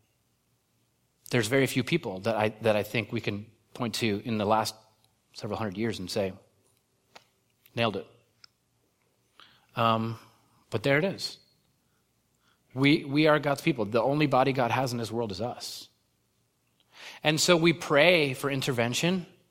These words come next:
We pray for it. We proclaim it. We get together and we sing it and we say it and we pray it. And then we intervene. We ask for victory and we ask for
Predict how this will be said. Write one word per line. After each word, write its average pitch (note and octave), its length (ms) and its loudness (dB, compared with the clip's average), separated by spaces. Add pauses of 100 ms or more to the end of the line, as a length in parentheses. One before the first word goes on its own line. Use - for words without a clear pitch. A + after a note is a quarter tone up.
(240)
We C#3 120 0
pray C#3+ 340 2
for D3 260 4
it. A2+ 100 0
We D#3+ 140 4
proclaim D#3+ 600 0
it. B2 80 -2
We C3+ 100 -2
get D#3 160 0
together D#3+ 540 4 (320)
and B2+ 100 -2
we A#2+ 80 2
sing F3+ 400 6
it F#3+ 260 2 (160)
and A#2 80 -10
we G#2+ 80 -4
say E3+ 400 4
it F3+ 40 4
and C#3 80 -2
we B2 80 -4
pray E3+ 400 4
it. F#3 140 2 (1300)
And C3+ 120 2
then F3+ 80 6
we E3+ 120 6
intervene. C#3 480 0 (1400)
We B2+ 100 0
ask A2+ 120 0
for A#2+ 80 -6
victory A2+ 460 -2
and G2 80 -12
we A2+ 60 -10
ask A#2+ 240 -4
for G#2 400 0